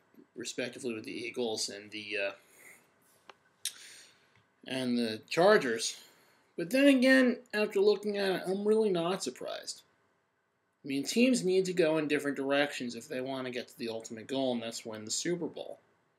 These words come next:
And every team has to, unfortunately, release that kind of star franchise player at some point. It happens in every sport. And, uh,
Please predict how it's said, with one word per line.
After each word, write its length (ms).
And 520
every 240
team 380
has 160
to, 160
unfortunately, 600
release 800
that 160
kind 220
of 60
star 420
franchise 520
player 440
at 140
some 220
point. 280
It 120
happens 320
in 80
every 240
sport. 460
And, 360
uh, 240